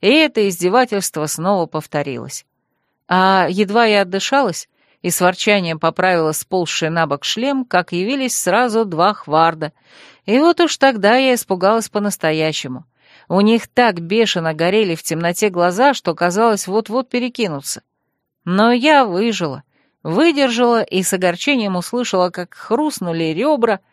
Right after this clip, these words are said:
однако, к счастью, ничего не лишилась и не сломала. Только в себя приходила гораздо дольше, а так ничего, можно сказать, легко отделалась.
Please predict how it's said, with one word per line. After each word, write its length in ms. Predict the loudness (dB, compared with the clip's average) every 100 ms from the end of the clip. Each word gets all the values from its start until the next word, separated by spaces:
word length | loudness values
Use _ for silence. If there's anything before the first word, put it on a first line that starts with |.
| _ _ _ _
однако, 460 | -4 0 2 0 -4
к 60 | -6
счастью, 840 | 0 2 2 -2 -4 0 0 -2
ничего 600 | -2 0 0 0 0 0
не 140 | 0 0
лишилась 600 | -4 -4 -2 -2 -2 -6
и 100 | -6
не 140 | -4 -4
сломала. 640 | -4 -4 -2 -4 -6 -10 _ _ _ _ _ _ _
Только 300 | -2 -2 -4
в 60 |
себя 300 | -2 0 2
приходила 600 | 0 -2 -2 0 0 -2
гораздо 440 | 0 0 0 -2 -2
дольше, 320 | -2 -2 -4
а 60 | -2
так 240 | -2 -4
ничего, 600 | -6 -4 -4 0 0 -2 _ _ _ -2
можно 400 | 2 2 2 -2
сказать, 420 | 0 2 2 0
легко 340 | -2 0 2
отделалась. 760 | 2 2 0 2 0 -4 -8 -14